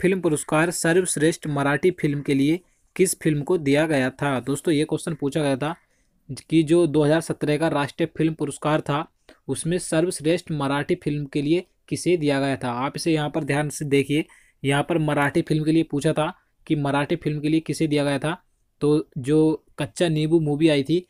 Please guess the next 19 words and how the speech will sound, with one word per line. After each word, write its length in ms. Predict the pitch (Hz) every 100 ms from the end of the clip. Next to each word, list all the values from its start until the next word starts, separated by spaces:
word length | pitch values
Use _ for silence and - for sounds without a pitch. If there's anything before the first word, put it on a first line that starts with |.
| _ _ _
तो 240 | 143 147 151
इस 220 | 165 - - - -
फिल्म 220 | 143 143
को 340 | 139 160 165 - -
सर्वश्रेष्ठ 640 | - 143 156 147 156 -
मराठी 420 | 143 135 139 156
फिल्म 260 | 160 143 143
के 100 | 143
लिए 220 | 151 180 - _ _ -
यह 280 | 131 151 147
अवार्ड 300 | 135 156 180
दिया 220 | 135 139
गया 160 | 131 127
था, 160 | 120 -
तो 120 | 135
आप 140 | 135
इसे 160 | - 160
याद 180 | 143 135
रखिए। 280 | 135 165